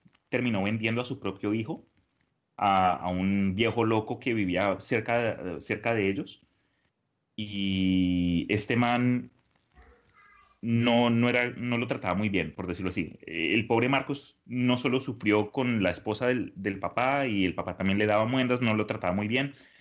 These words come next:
pero este viejo loco que terminó comprándolo le daba de comer, eh, carne cruda, y de un día para otro desapareció por completo, dejándolo a él solo, cien por ciento solo. Y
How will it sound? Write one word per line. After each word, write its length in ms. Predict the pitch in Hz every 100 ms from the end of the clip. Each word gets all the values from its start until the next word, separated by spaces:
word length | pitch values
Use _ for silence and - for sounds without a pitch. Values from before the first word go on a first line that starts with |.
| _
pero 160 | - 117
este 200 | - 131
viejo 260 | 123 117 123
loco 240 | 120 -
que 100 | 139
terminó 360 | 135 117 87 -
comprándolo 720 | 101 101 107 107 113 120 120 - - _ _ _ -
le 180 | 110 101
daba 300 | 90 92 107
de 100 | 117
comer, 360 | 107 90 87 -
eh, 160 | 101
carne 340 | - 107 104 110
cruda, 760 | 127 120 120 120 117 120 120 -
y 100 | 110
de 100 | 107
un 60 |
día 180 | 107 107
para 160 | 127 95
otro 260 | 95 131
desapareció 580 | 123 104 95 87 87 92
por 100 | 104 -
completo, 360 | 101 95 - _ -
dejándolo 760 | 98 92 92 101 113 117 -
a 120 | 87 87
él 380 | 104 143 170 _
solo, 440 | - - 101 69 - _ _ _ _
cien 220 | - 104
por 120 | 113
ciento 200 | 117 107
solo. 300 | 110 87 - -
Y 500 | 101 87 85 85